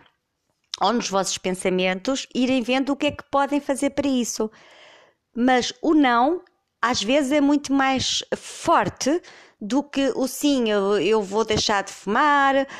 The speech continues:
eu vou me inscrever no ginásio, eu vou fazer uma, um curso, eu vou aprender uma nova língua, eu vou aprender uma coisa nova, não é? Nesta altura, então, é ideal andarmos a aprender coisas novas. Eh,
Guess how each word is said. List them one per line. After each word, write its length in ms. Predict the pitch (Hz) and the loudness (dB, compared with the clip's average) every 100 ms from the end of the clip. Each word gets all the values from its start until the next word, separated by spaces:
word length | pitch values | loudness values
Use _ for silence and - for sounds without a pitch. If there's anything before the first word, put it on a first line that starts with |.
| - | -8
eu 100 | - | -4
vou 300 | 196 185 208 | -2 0 0
me 140 | 202 202 | 2 0
inscrever 360 | - 190 185 | -2 -2 0
no 120 | 180 165 | 0 -2
ginásio, 960 | 156 165 202 285 277 269 233 262 262 254 - - | 0 0 2 2 4 2 0 2 0 -2 -14 -6
eu 240 | 214 208 | -2 -2
vou 180 | 190 202 | -2 -4
fazer 560 | 196 208 170 202 190 185 | -4 -6 -2 0 0 0
uma, 720 | 185 175 175 175 175 175 170 | 0 0 0 -2 -2 -2 -2
um 540 | 170 165 160 156 156 - _ | 0 0 0 -2 -4 -8 _
curso, 480 | - 208 254 - - | -6 -2 -2 -4 -2
eu 80 | 240 | -2
vou 120 | 196 | 0
aprender 320 | 208 185 180 | -2 -2 -2
uma 140 | 170 170 | -2 0
nova 300 | 165 151 147 | 0 -2 -2
língua, 560 | 143 226 285 226 233 | -2 0 0 0 0
eu 100 | 214 | 0
vou 140 | 185 196 | 0 -2
aprender 400 | 190 - 170 175 | -2 -4 -2 -2
uma 100 | 170 | -2
coisa 320 | - 165 151 | -2 -2 -2
nova, 580 | 147 190 262 247 208 214 | 0 2 2 2 0 0
não 160 | 190 | 0
é? 200 | 170 208 | 0 0
Nesta 260 | 220 190 180 | -2 -2 -4
altura, 320 | 175 - 196 | -4 -2 -2
então, 260 | 180 190 185 | -2 -2 -2
é 60 | |
ideal 480 | 180 170 175 180 190 | -4 -2 -2 0 0
andarmos 560 | 190 180 175 175 175 165 | 0 0 -2 -2 -2 -4
a 60 | |
aprender 300 | 165 170 165 | -4 -2 -4
coisas 360 | 156 170 143 139 | -2 -4 -4 -4
novas. 540 | 143 185 190 202 208 - _ _ _ _ _ _ _ - - - - - - _ | 0 0 0 -4 -6 -8 _ _ _ _ _ _ _ -20 -20 -20 -20 -20 -20 _
Eh, 320 | - 233 233 | 0 2 2